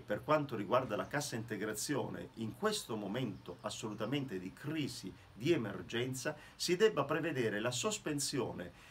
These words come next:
anche per le imprese che occupano più di cinque dipendenti dell'obbligatorietà del passaggio preventivo per l'accordo sindacale.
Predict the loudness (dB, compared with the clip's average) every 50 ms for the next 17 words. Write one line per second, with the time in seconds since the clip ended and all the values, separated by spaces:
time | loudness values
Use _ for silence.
0 | -20 -20 -10 0 6 8 8 8 6 2 0 0 -2 -2 0 4 4 6 6 4
1 | 2 0 2 2 2 2 0 0 0 0 2 0 0 -2 -4 -4 0 4 4 4
2 | 4 2 -2 0 0 0 0 -2 -2 -4 -2 -2 -2 -4 -4 -4 -4 -4 -4 -4
3 | -4 -4 -4 -4 -2 0 0 0 0 -2 -6 -4 0 0 2 4 4 2 2 2
4 | 2 2 2 2 2 2 0 2 2 0 0 0 0 -2 0 0 -2 0 2 0
5 | 0 0 0 -2 -2 0 0 0 0 0 -2 -2 -2 -2 -2 -2 -2 -2 -2 -2
6 | -2 -2 -4 -2 -2 -2 -2 -2 -2 -2 -2 -2 -2 -2 -4 -4 -8 -10